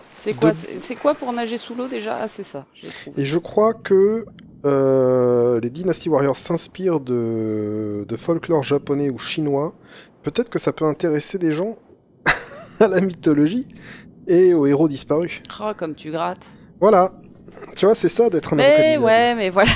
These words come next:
Speaker 1: <laughs> Tu sais faire, tu sais faire, euh, j'avoue.
Speaker 2: Ah, jeu qui ne mérite pas son succès.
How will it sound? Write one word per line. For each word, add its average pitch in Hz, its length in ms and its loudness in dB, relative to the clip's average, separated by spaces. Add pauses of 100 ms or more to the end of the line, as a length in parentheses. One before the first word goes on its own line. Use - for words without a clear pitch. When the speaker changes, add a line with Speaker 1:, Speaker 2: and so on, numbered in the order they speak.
(260)
Speaker 1:
<laughs> 190 100 0 (840)
Tu 247 120 -6
sais 285 200 0
faire, 262 320 0
tu - 140 -10
sais 202 180 -4
faire, 156 480 -8
euh, - 300 -12
j'avoue. 180 300 2
Speaker 2:
Ah, 160 340 6
jeu 139 180 2
qui - 140 -2
ne 165 80 4
mérite 156 220 4
pas 175 120 2
son 156 140 0
succès. - 380 -8